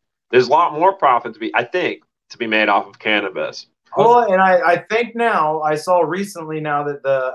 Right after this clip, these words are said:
Speaker 2: alcohol and cigarette companies are starting to look towards cannabis. And I think now that they do, once they do, I bet it'll be federally legalized once they find out how to keep their profits rolling.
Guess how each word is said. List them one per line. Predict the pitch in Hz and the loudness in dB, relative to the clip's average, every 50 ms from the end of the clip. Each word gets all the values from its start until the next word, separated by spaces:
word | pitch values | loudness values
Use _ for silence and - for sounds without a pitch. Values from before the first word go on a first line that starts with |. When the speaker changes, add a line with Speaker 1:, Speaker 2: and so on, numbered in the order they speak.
| - | -2
Speaker 2:
alcohol | 156 165 160 160 170 160 165 165 165 165 | 0 0 0 0 0 0 2 2 2 0
and | 165 156 156 | -2 -4 -8
cigarette | - 190 190 170 170 151 139 135 - | -10 -10 -8 -4 -4 -4 -4 -4 -6
companies | 147 139 139 - - 135 127 120 117 | -8 -10 -10 -10 -14 -16 -16 -16 -18
are | 117 | -20
starting | - - 151 143 135 135 | -12 -6 -4 -4 -4 -6
to | 127 127 | -10 -10
look | 127 135 135 131 _ | -8 -8 -10 -8 _
towards | 139 135 131 123 - | -8 -8 -8 -10 -12
cannabis. | - - 143 131 123 120 113 117 120 117 117 - | -12 -10 -10 -8 -8 -8 -4 -4 -4 -4 -4 -6
And | 120 123 | -8 -8
I | 120 | -8
think | 113 135 135 131 117 120 | -6 -6 -6 -8 -6 -6
now | 135 147 151 151 | -4 -2 0 -2
that | 147 139 - - | -2 -4 -4 0
they | 151 165 180 175 | 0 0 0 0
do, | 139 131 127 123 120 113 | -4 -6 -6 -6 -6 -4
once | 123 151 175 190 - - | -2 -2 -2 -2 -4 0
they | 175 165 175 180 170 196 | 0 0 0 0 -2 -2
do, | 208 208 214 - 131 | -2 -2 0 0 -2
I | 127 - - | -2 -2 -2
bet | 143 151 151 | -2 -2 -2
it'll | 135 120 113 117 117 110 | -2 -4 -4 -6 -8 -10
be | 117 117 _ _ | -12 -20 _ _
federally | 135 127 117 113 117 113 113 113 113 107 | -4 -4 -2 -4 -10 -10 -10 -12 -12 -8
legalized | 131 143 139 127 120 110 107 98 - 95 - - _ _ _ _ _ _ | -8 -6 -4 -4 -2 -2 -2 -4 -4 -8 -12 -18 _ _ _ _ _ _
once | 117 120 117 - | -14 -14 -6 -2
they | 143 139 135 135 | -2 -2 -2 -2
find | - 131 127 120 123 | -4 -4 -4 -2 -2
out | 123 117 | -2 -2
how | 117 117 117 | -2 -2 -4
to | 110 | -4
keep | - _ 123 107 - | -8 _ -16 -10 -6
their | 127 127 123 | -6 -6 -4
profits | - 117 104 95 - - _ _ _ | -4 -4 -6 -6 -6 -10 _ _ _
rolling. | 110 107 98 95 - | -8 -8 -8 -8 -12